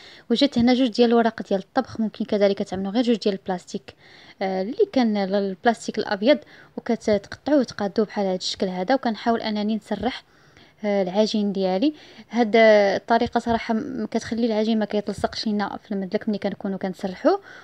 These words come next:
وكذلك ما تيلصقش لينا في المكان ديال العمل، وما كنبداوش نستعملوا الدقيق بزاف، لان الا بقينا كنستعملوا الدقيق بزاف كتنشف لينا هذاك، آه، لاباط ولا كينشف لينا العجين.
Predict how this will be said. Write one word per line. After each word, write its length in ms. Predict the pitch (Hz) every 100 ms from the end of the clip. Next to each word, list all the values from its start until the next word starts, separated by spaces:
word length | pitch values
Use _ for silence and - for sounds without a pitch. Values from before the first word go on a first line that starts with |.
| -
وكذلك 520 | 285 339 320 302 277 302
ما 120 | 247
تيلصقش 480 | 233 220 - - 240
لينا 160 | 233
في 60 | 214
المكان 420 | 208 202 247 233
ديال 180 | 208 180
العمل، 260 | 196 220
وما 140 | 214 202
كنبداوش 560 | 220 202 185 233 -
نستعملوا 400 | 226 - 196 214
الدقيق 360 | 214 - 226 196
بزاف، 320 | 185 196 196
لان 220 | 220 233
الا 100 | 240
بقينا 240 | 233 - 226
كنستعملوا 460 | 220 214 208 202
الدقيق 340 | 214 - 233 202
بزاف 300 | 196 247 370 - - -
كتنشف 400 | 294 294 - 254
لينا 400 | 269 269 240 214
هذاك، 260 | 220 -
آه، 280 | 233 214 202
لاباط 400 | 202 208 269 -
ولا 100 | 214
كينشف 400 | - 233 220 -
لينا 180 | 226 208
العجين. 380 | 180 180 -